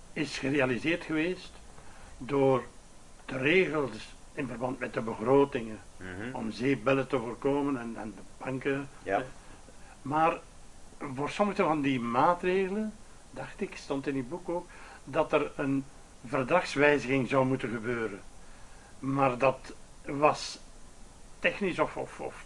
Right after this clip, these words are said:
Speaker 1: politiek toch zeer moeilijk haalbaar. U hebt daarvoor een tussenoplossing gevonden en dat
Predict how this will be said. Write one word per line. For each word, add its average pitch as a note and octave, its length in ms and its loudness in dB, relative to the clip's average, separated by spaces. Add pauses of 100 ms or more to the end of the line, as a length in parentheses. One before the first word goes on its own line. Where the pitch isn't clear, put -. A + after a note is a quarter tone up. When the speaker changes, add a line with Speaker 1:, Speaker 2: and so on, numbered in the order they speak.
Speaker 1:
politiek C#3 560 -2
toch C#3+ 220 -2
zeer D#3 320 2
moeilijk C#3+ 440 2
haalbaar. F3+ 440 2 (340)
U D#3+ 140 2
hebt F#3+ 180 -2
daarvoor E3+ 560 0 (480)
een C#3 220 -2 (100)
tussenoplossing F#3+ 800 2
gevonden E3 600 -2 (640)
en D#3 460 -2 (320)
dat B2+ 180 0